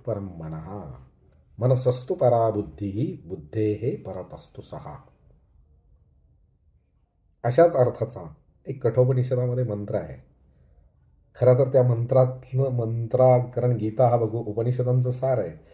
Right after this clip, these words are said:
तर त्या मंत्राचंच, अ, मंत्रच इथं वेगळ्या श्लोकाच्या रूपामध्ये आले आहे असं म्हटलं तरी काही हरकत नाही. "इंद्रियेभ्यः पराहरतः, इन-, अर्थेभ्यश्च परं मनः,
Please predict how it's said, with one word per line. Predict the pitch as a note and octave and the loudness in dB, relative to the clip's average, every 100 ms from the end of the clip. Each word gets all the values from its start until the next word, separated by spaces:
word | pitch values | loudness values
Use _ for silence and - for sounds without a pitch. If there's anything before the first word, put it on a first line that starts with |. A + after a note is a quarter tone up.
| - - | -20 -16
तर | G#2 | -6
त्या | G#2 B2 | 0 2
मंत्राचंच, | A#2 G#2+ - B2+ C3+ D3+ D3 - - - - _ - | 0 -4 -2 0 2 0 0 -4 -18 -20 -20 _ -6
अ, | A#2 A#2 | -2 -2
मंत्रच | A#2 B2+ C3 D3 D3 C#3 | 0 2 4 4 2 4
इथं | B2+ A#2+ A2+ B2 | 4 4 2 2
वेगळ्या | A#2 A2 A#2+ | 2 2 0
श्लोकाच्या | A#2 G#2+ G2 G#2 G#2 | 0 -4 -4 -2 -2
रूपामध्ये | G2+ G2 G2 G2 | -4 -4 -6 -8
आले | F#2 F#2 | -8 -10
आहे | F#2 | -12
असं | F2 F#2+ | -14 -16
म्हटलं | E2 D#2+ F#2 | -16 -14 -14
तरी | F#2 | -14
काही | F2 - | -16 -18
हरकत | - G#2 G#2 | -16 -16 -14
नाही. | E2 - D2 _ _ _ _ _ _ _ _ _ _ _ _ B2+ | -16 -16 -20 _ _ _ _ _ _ _ _ _ _ _ _ -2
"इंद्रियेभ्यः | B2 B2+ D#3 D#3 D#3 - E3 | 4 6 6 4 2 -2 -4
पराहरतः, | F3 - C3 A#2+ A2+ G2+ G2+ - F2 F2+ D#2 - - _ _ _ _ | -4 2 4 6 2 0 -6 -8 -14 -14 -16 -18 -20 _ _ _ _
इन-, | G#2 G2+ - | -10 -8 -8
अर्थेभ्यश्च | G2 - C3+ B2+ - A2+ - E3+ | -8 -4 -2 -2 -4 -8 -8 -14
परं | - A2+ G#2 F#2 E2+ | -8 -6 -4 -6 -12
मनः, | E2 D#2+ | -14 -14